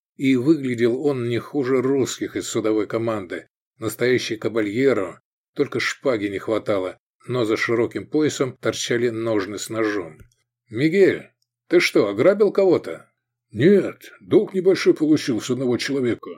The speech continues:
«Господин, прости за отлучку. Думал, если попрошусь, не отпустите».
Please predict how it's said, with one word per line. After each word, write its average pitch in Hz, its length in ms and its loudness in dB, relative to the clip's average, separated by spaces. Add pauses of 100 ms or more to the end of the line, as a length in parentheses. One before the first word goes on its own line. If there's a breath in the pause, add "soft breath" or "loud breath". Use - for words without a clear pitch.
(800)
«Господин, 143 560 2 (100)
прости 214 420 0
за 131 180 4
отлучку. 104 680 -2
Думал, 202 360 4
если 175 240 2
попрошусь, 170 580 2
не 170 80 -2
отпустите». - 840 -4